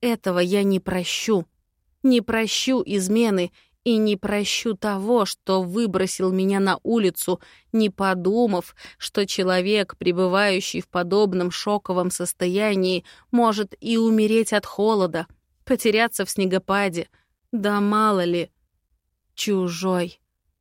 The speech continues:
Никогда не был мне тем, кем был отец для моей мамочки. Всхлипываю и прогоняю слёзы. "Так, Зорина!"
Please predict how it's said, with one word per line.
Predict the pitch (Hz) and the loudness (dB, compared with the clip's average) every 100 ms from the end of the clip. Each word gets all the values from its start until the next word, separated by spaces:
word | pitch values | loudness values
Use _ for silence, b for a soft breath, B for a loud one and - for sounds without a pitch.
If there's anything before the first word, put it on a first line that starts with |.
| _ | _
Никогда | 233 214 196 185 180 190 202 196 | -2 0 0 -2 0 2 2 2
не | 185 190 190 | 0 0 2
был | 185 180 | 2 2
мне | 180 185 185 | 2 2 0
тем, | - 220 208 175 b b b _ | -2 0 0 -2 b b b _
кем | - 208 185 185 | -2 0 0 0
был | 190 185 180 - | 2 2 2 -4
отец | 185 - - 208 196 - | -12 -8 -4 0 0 -2
для | 170 180 | -6 -4
моей | 180 180 180 185 180 | -2 -2 0 0 0
мамочки. | 180 180 175 170 - - 180 - _ _ _ _ _ _ _ | 0 0 0 -4 -10 -12 -16 -16 _ _ _ _ _ _ _
Всхлипываю | - - 226 233 214 180 175 170 - _ - | -14 -4 -2 0 0 -2 0 -2 -6 _ -12
и | 202 | -8
прогоняю | - 180 175 175 180 180 180 | -4 -4 -2 -2 -2 -2 -6
слёзы. | - 180 190 180 170 - _ _ _ _ _ _ _ _ _ - | -8 -10 -10 -10 -14 -18 _ _ _ _ _ _ _ _ _ 2
"Так, | 220 175 - _ _ | 2 0 -10 _ _
Зорина!" | 202 196 220 196 190 180 | 0 2 4 2 -2 -4